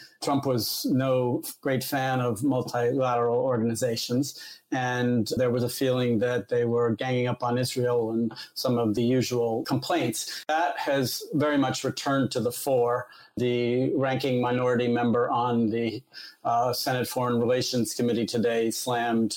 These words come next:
the administration for rejoining, saying that, uh, this was a sham, that it's a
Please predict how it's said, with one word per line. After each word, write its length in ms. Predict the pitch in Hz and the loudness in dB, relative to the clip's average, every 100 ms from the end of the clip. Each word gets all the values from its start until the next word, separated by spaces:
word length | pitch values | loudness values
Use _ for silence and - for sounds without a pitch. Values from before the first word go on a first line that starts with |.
| - | -4
the 320 | 98 117 120 | -2 0 0
administration 840 | 127 113 123 120 - 120 113 120 110 | 2 2 2 0 0 0 0 0 -2
for 240 | - 117 | 0 0
rejoining, 760 | 113 123 104 123 117 113 113 110 - - - | 2 2 0 0 0 0 0 -2 -4 -16 -8
saying 400 | - 113 117 113 | -2 0 2 2
that, 300 | 113 - 127 | 0 0 0
uh, 180 | 117 | 2
this 200 | 117 123 110 | 0 0 -2
was 100 | 131 | -2
a 80 | |
sham, 760 | 123 - 127 123 123 120 117 104 - - - | -2 -2 -2 0 0 2 2 -2 -10 -20 -4
that 160 | 117 117 | 0 2
it's 240 | 117 - | 0 0
a 380 | 120 113 113 - | 0 2 0 0